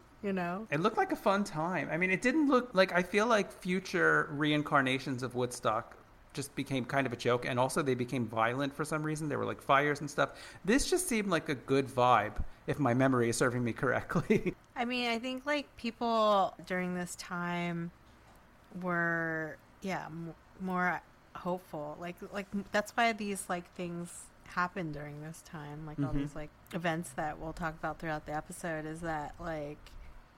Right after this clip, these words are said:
Speaker 1: pe-, I think, like, people did have, like, hope and did think they could change the world. <laughs> And,
Speaker 2: Yeah.
Speaker 1: like,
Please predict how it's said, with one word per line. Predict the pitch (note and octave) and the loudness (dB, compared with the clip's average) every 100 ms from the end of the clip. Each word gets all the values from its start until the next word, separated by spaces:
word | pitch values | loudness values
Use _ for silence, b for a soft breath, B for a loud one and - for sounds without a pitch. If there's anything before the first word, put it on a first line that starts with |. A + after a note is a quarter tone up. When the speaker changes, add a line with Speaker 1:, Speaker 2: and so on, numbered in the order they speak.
| - - - - | -20 -20 -20 -20
Speaker 1:
pe-, | - E3 - | -12 -12 -10
I | F3 | -10
think, | - G3+ - | -6 -6 -4
like, | G#3 - | -4 -6
people | - G#3 - F#3+ F3+ - | -8 -8 -2 0 0 -2
did | - F#3+ G3 | -8 -6 -4
have, | A3+ G3 - | -4 -4 -4
like, | D#3 D3 | -8 -8
hope | D3 D#3 D#3 - | -10 -10 -10 -12
and | D3 D3+ - | -12 -12 -12
did | - F#3+ | -8 -6
think | F#3+ F#3 F3 | -4 -6 -6
they | E3 | -10
could | - D#3 | -10 -10
change | - D#3 D3+ D#3 - | -8 -8 -8 -10 -12
the | E3 | -12
world. | D3 D3 C#3+ G3+ G3+ | -10 -10 -6 -4 -2
<laughs> | A3+ | 2
And, | D4 - | 4 6
Speaker 2:
Yeah. | C3+ A#2+ | 6 6
Speaker 1:
like, | G3 | 2